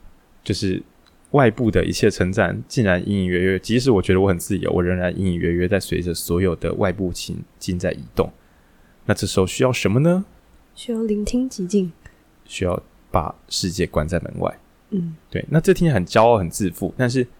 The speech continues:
Speaker 1: 如果这个世界想要你这个独一无二的人，你就要把世界关在门外，你才可以做出这个作品。你就想象说，我们最喜欢的，不管创作者，他很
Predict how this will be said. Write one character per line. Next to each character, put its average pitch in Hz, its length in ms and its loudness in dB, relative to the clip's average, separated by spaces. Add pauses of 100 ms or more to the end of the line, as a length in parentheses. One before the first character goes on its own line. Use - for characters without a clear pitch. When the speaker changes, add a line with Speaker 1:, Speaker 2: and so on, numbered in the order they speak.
Speaker 1:
如 110 260 4
果 110 180 2
这 - 140 2
个 101 100 4
世 92 280 0
界 92 240 0
想 73 320 -2
要 104 160 2
你 92 400 -4 (420)
这 110 140 0
个 92 120 -2
独 87 300 -2
一 95 160 -2
无 85 160 0
二 87 60 0
的 82 120 -4
人， 85 240 -4 (720)
你 85 100 -4
就 107 100 0
要 107 80 6
把 85 140 0
世 - 160 -4
界 90 100 0
关 85 160 0
在 95 100 2
门 85 200 -2
外， 85 160 0
你 82 40 -6
才 - 180 -8
可 - 120 -6
以 - 20 -4
做 85 240 0
出 82 140 -6
这 82 100 -6
个 - 60 -6
作 87 220 -2
品。 - 160 -8 (1300)
你 98 120 -6
就 120 80 2
想 95 180 2
象 107 100 2
说， 107 120 4
我 101 40 6
们 85 120 0
最 113 120 2
喜 90 200 -2
欢 90 180 0
的， 87 180 0
不 104 160 -2
管 - 160 -2 (280)
创 107 240 2
作 95 180 2
者， - 180 -6 (440)
他 127 120 0
很 - 240 0